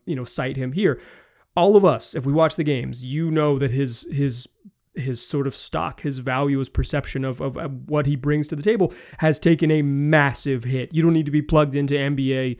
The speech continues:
uh, circles to know that. You just need to watch a portion of the fourth quarter of each of these games where my man dribbles up the court, hands the ball off to Seth Curry, and then t-, trots over to the dunker spot and hides, hoping the ball won't find him.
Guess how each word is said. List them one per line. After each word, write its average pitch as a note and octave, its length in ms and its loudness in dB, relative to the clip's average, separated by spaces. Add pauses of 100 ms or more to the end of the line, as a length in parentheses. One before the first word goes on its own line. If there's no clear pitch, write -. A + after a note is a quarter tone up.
(280)
uh, C3 140 -2
circles D#3 480 0
to C#3+ 80 -6
know C#3 160 0
that. B2+ 160 -2
You B2+ 80 -4
just C3 120 -2
need C#3+ 100 2
to C#3+ 60 4
watch C3 440 -2 (360)
a - 80 -6
portion G#3+ 640 6
of F#3+ 200 2
the F3 100 6
fourth F3+ 380 6
quarter F3+ 340 6
of D3 100 2
each D#3+ 160 0
of D#3 140 -2
these D#3 160 -2
games G#3 320 0 (240)
where F#3 120 8
my F3 160 4
man F#3 280 2
dribbles F#3+ 340 2
up A#3+ 160 2
the G#3+ 80 -6
court, F#3+ 280 2
hands G3+ 260 0
the G3+ 80 0
ball G3 200 4
off F#3+ 200 2
to G#3 80 -4
Seth G3 340 -2
Curry, F3+ 300 4
and D#3+ 140 0
then D3+ 220 -2
t-, - 220 -20 (220)
trots - 420 0
over G#3+ 200 6
to G#3 120 4
the G3 100 -2
dunker F3+ 340 4
spot E3+ 340 -2
and D3+ 100 0
hides, D#3 500 2 (200)
hoping F3+ 320 6
the F3 80 2
ball C3+ 260 2
won't C3 240 -4
find F#3 440 -4
him. C3+ 200 -10